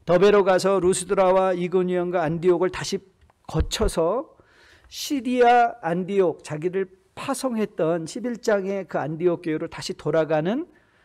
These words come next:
여행의 여정을 소개하고 그들이 어떻게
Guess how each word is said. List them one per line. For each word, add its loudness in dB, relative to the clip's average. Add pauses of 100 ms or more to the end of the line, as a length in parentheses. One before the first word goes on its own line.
(160)
여행의 2
여정을 2
소개하고 -2
그들이 -6 (220)
어떻게 -4